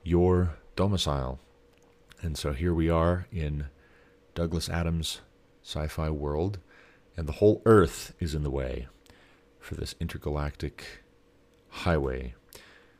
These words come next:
So the earth is going to be destroyed, and all of this is presented to you in a very nonchalant, humorous, matter-of-fact sort of a way as a satire.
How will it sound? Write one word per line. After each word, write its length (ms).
So 180
the 160
earth 220
is 100
going 340
to 80
be 300
destroyed, 800
and 420
all 180
of 100
this 200
is 100
presented 460
to 100
you 380
in 340
a 120
very 480
nonchalant, 840
humorous, 500
matter-of-fact 760
sort 240
of 60
a 60
way 520
as 220
a 320
satire. 600